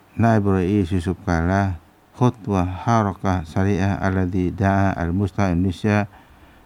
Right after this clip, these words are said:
li ziyada fi tashkil al-arus li musa'adati al-mustama' Somalia alladhina anu al-ju'. Wadhab anna harakah syariah satahtamu li ittihadi al-musa'adah. Sarraha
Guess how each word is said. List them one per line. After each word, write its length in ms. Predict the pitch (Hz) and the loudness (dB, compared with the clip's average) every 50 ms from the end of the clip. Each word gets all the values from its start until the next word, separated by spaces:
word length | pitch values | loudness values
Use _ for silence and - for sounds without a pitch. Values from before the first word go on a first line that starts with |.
| - - | -6 -2
li 80 | 98 95 | -2 0
ziyada 680 | 90 90 90 90 101 107 107 101 98 92 92 87 80 80 82 - | 0 0 0 2 2 4 4 4 2 2 0 0 -2 -2 -2 0
fi 240 | 104 98 95 90 | 2 2 2 2
tashkil 720 | 82 - 98 90 - - - - 107 101 95 92 92 92 - | 0 0 -2 -2 -2 -6 -6 -2 2 2 4 4 2 0 0
al-arus 560 | 76 85 85 85 87 98 101 101 95 - - - - - - - _ | 0 0 0 0 2 2 2 2 0 -2 -8 -20 -20 -20 -20 -12 _
li 80 | - 101 | -2 0
musa'adati 640 | 98 98 95 85 - 104 101 101 98 95 90 92 80 | 2 2 2 0 0 0 0 0 0 0 -2 -2 -2
al-mustama' 640 | 85 82 85 98 104 - - 117 95 95 90 73 73 | -2 0 0 0 0 0 0 0 0 0 -2 -4 -4
Somalia 640 | - 95 90 95 92 92 92 95 98 98 95 92 | -2 0 0 2 2 2 2 0 0 0 0 0
alladhina 640 | 80 87 85 85 87 85 107 104 98 92 90 85 78 80 - - - _ _ _ _ _ - | -2 0 0 0 0 2 2 2 4 4 2 0 -2 -4 -8 -16 -20 _ _ _ _ _ -2
anu 480 | 101 104 101 95 95 95 95 92 90 85 - | 0 2 4 4 4 4 2 0 0 -2 -4
al-ju'. 400 | 98 87 82 - 104 98 78 - - _ - - _ _ - - - _ _ | -4 -4 -2 -2 0 -2 -2 -4 -8 _ -20 -20 _ _ -20 -20 -20 _ _
Wadhab 480 | - 104 107 110 104 107 107 107 113 123 - - - _ _ _ | 0 2 2 2 2 0 -2 -4 -4 -8 -12 -20 -20 _ _ _
anna 320 | - 110 101 98 95 92 87 | -2 0 2 2 2 2 0
harakah 480 | 82 98 110 110 107 - - 101 95 | 0 0 2 2 0 0 -2 -4 -4
syariah 560 | - - 104 101 104 95 71 87 95 90 82 78 - - _ _ _ _ _ | -4 -2 -2 0 0 0 0 0 -2 -2 -4 -6 -12 -20 _ _ _ _ _
satahtamu 880 | - 98 90 - 107 92 80 - - 107 104 98 98 98 95 92 90 82 - - - | -6 -4 -2 0 -2 -2 -2 -2 -2 0 2 2 2 2 2 2 0 -2 -4 -6 -6
li 80 | 101 98 | -4 -4
ittihadi 640 | 90 - - 98 90 95 95 90 87 82 98 90 - | -4 -4 -4 -4 -2 0 0 0 -2 -2 -2 -4 -4
al-musa'adah. 800 | 65 87 82 82 82 - - 104 98 87 85 80 78 82 85 80 - - - - - - _ _ _ _ _ - - - - - _ _ _ _ | -2 -2 -2 -2 -2 -2 0 0 0 0 -2 -6 -8 -10 -12 -14 -16 -20 -20 -20 -20 -20 _ _ _ _ _ -20 -20 -20 -20 -20 _ _ _ _
Sarraha 800 | - - 131 123 123 131 135 131 127 131 131 131 127 127 127 - | -4 0 2 2 2 2 2 2 4 4 4 4 4 2 0 -4